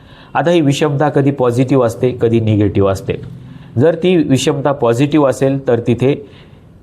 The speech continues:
काही करण्याची गरज नाही, पण जर ती विषमता ही निगेटिव्ह असेल तर तिथे पॉझिटिव्ह डिस्क्रिमिनेशनची गरज असते.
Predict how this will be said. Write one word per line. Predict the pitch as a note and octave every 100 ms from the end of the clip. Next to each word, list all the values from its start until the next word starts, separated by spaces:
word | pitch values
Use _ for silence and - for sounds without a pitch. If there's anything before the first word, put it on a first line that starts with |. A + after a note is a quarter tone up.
| - - - - - - - - - -
काही | C#3+ D#3 F3+
करण्याची | D3+ C3+ C3 B2 C3
गरज | A#2 A2+ A2
नाही, | A2 B2
पण | - B2 A2 A#2
जर | D#3 -
ती | B2
विषमता | A#2 D3 C3+ A2+ A2
ही | A2
निगेटिव्ह | A2+ A#2 C3+ D3 C3
असेल | G#2+ - G#2+
तर | A2+ G#2
तिथे | G#2+ B2
पॉझिटिव्ह | B2+ A2 A#2 C3 C3+
डिस्क्रिमिनेशनची | A2+ - A2 G#2 G2 A2+ A2+
गरज | B2 A2 F#2+
असते. | F#2+ - F2+